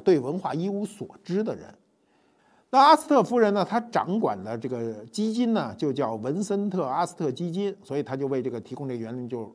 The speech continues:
很建设提供费用，这个费用呢巨大啊，所以博物馆在亚洲部呢就划出了一个四十乘五十九英尺的场地啊，你听着不是很大，其实挺大一块地，建立了这个中国园林。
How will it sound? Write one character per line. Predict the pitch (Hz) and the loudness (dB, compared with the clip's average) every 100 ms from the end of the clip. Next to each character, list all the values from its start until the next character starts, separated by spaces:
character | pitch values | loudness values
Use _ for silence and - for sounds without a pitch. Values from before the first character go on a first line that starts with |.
| _ | _
很 | - - | -20 -12
建 | - 135 | -6 -6
设 | 117 117 | -6 -10
提 | - | -12
供 | 147 151 | -10 -4
费 | 190 | -2
用， | 139 104 | -2 -4
这 | 127 | -8
个 | 139 | -6
费 | 160 143 | -2 -2
用 | 123 107 | -4 -8
呢 | 107 - | -12 -10
巨 | - 170 | -6 -4
大 | 110 - | -4 -10
啊， | - 95 98 - - - | -12 -18 -18 -20 -20 -8
所 | - | 0
以 | 170 | 4
博 | 151 147 185 | 4 6 6
物 | |
馆 | 151 110 | 6 2
在 | 151 | -2
亚 | 139 104 | -2 -2
洲 | 131 185 | 0 0
部 | 202 | 0
呢 | 180 147 - | -2 -4 -8
就 | - 165 | -4 -4
划 | - 220 131 | 2 2 2
出 | 143 165 | 0 0
了 | 160 | 2
一 | 135 | 0
个 | 170 | -2
四 | 165 - | -2 -4
十 | 156 175 | -4 -4
乘 | 175 190 | -4 -4
五 | 135 | -2
十 | 139 | -2
九 | 196 208 202 - | -4 -6 -8 -12
英 | - 190 | -4 -4
尺 | 180 | -4
的 | - 120 | -8 -12
场 | - - | -14 -12
地 | 98 147 - _ _ _ | -8 -8 -12 _ _ _
啊， | - 95 | -20 -16
你 | 104 | -16
听 | - 202 | -8 -2
着 | 180 | -2
不 | 131 139 | -2 -6
是 | |
很 | - 95 | -8 -10
大， | 110 | -10
其 | 110 | -4
实 | 170 | -4
挺 | 165 - - | -4 -12 -8
大 | 147 135 | -6 -6
一 | |
块 | 110 113 | -8 -8
地， | 113 - | -8 -4
建 | 165 120 | -4 -2
立 | 120 | -4
了 | 104 101 - | -8 -12 -10
这 | 123 | -10
个 | 104 | -8
中 | - 147 | -6 -4
国 | 131 | -2
园 | 127 110 113 | -2 -4 -8
林。 | 107 | -12